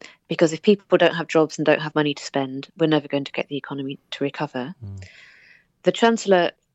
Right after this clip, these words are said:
Speaker 1: uh, understandably, wants to bring the furlough scheme to an end to, um, really get a handle on, on which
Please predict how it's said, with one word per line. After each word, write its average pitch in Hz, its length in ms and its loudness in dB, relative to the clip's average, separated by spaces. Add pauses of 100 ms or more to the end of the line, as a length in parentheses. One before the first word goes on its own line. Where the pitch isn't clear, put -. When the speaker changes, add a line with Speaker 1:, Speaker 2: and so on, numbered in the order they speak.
(160)
Speaker 1:
uh, 190 160 2
understandably, 196 920 2
wants 160 280 -4
to - 100 -14
bring 165 220 2
the 147 80 -4
furlough 208 460 4
scheme 143 360 -6
to - 120 -8
an 143 100 -2
end 147 420 -2 (100)
to, 143 460 -2 (260)
um, 143 360 -6 (440)
really 185 280 4
get 165 160 4
a 151 60 -4
handle 151 400 -4
on, 143 200 -2
on 151 160 -2
which - 400 -2